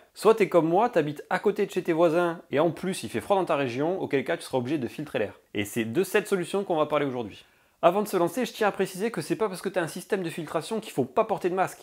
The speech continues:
La filtration, ça va enlever les poussières de l'atelier. Par contre, si t'as le nez juste au-dessus de ta ponceuse, bah, du coup ça enlèvera pas ces poussières-là. Tout du moins pas tout de suite. Donc il faut porter un masque.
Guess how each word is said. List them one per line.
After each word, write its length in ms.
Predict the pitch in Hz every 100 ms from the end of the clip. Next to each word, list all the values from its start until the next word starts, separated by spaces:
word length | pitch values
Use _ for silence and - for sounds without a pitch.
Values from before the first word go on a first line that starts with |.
| -
La 120 | 190
filtration, 520 | 214 185 202 - 226
ça 140 | -
va 100 | 139
enlever 160 | 160 165
les 100 | 147
poussières 400 | - 196 - 185
de 80 | 143
l'atelier. 520 | 139 143 139 214 277 _ -
Par 160 | 156
contre, 180 | - 214
si 100 | 180
t'as 120 | 160
le 80 | 170
nez 160 | 165 156
juste 240 | 180 220
au-dessus 180 | 180 190
de 60 | 165
ta 100 | 156
ponceuse, 440 | 147 143 214 175
bah, 100 | 127
du 160 | 127 117
coup 140 | 190
ça 140 | -
enlèvera 340 | 127 123 113 117
pas 100 | 180
ces 180 | - 139
poussières-là. 520 | 135 - 123 113 - _ -
Tout 100 | 127
du 60 |
moins 160 | 139 156
pas 140 | 165
tout 100 | 160
de 60 | 147
suite. 280 | 113 - - -
Donc 220 | 143 170
il 40 |
faut 120 | - 139
porter 220 | 135 135
un 60 |
masque. 240 | 110 90